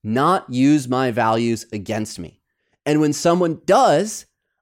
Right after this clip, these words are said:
I start to disconnect from them. So, for example, I quit drinking about nine months ago, and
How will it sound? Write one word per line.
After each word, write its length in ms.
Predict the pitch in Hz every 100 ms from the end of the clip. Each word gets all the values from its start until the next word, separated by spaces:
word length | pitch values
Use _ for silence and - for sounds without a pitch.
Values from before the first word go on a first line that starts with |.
| _
I 220 | 127 156 202
start 380 | - 160 156
to 80 | -
disconnect 680 | 135 139 139 123 113 117 _ _
from 240 | - 170 180
them. 260 | 240 202 - _ _ _ _ _ _ _ _ -
So, 380 | - 180 - _ _
for 340 | _ 156 180 196
example, 600 | 165 147 156 151 - - _ _ _ _ _ -
I 220 | 143 165
quit 320 | 170 196 156
drinking 480 | 147 160 156 160 156
about 340 | 135 139 139
nine 400 | 120 117 135 147
months 300 | 156 220 -
ago, 240 | 139 90 - _ _ -
and 340 | 170 143 139